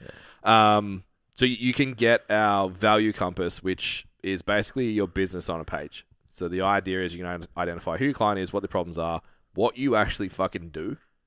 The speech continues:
Speaker 2: as a personal trainer, what's your place in the market, what's your method.
Speaker 1: Yeah.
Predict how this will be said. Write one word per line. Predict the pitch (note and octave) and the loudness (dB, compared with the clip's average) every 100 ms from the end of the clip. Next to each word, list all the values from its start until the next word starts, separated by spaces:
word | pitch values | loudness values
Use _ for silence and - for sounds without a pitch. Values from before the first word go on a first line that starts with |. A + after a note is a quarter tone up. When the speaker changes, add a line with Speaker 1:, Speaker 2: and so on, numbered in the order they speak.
| _ _ _ _ _ _ | _ _ _ _ _ _
Speaker 2:
as | F#2 F#2 F2 | 2 2 0
a | |
personal | - E2+ F#2 E2 | -6 -6 -6 -8
trainer, | F2+ E2+ | -8 -6
what's | E2 E2 | -8 -8
your | - | -8
place | F2 E2+ - | -8 -6 -8
in | |
the | D#2+ | -10
market, | D#2+ E2 D#2 - | -12 -10 -12 -12
what's | E2 E2 - | -12 -12 -10
your | E2+ F2+ G#2+ | -6 -2 -2
method. | A#2 A2+ E3+ - - _ | 0 -2 -2 -6 -10 _
Speaker 1:
Yeah. | - | -18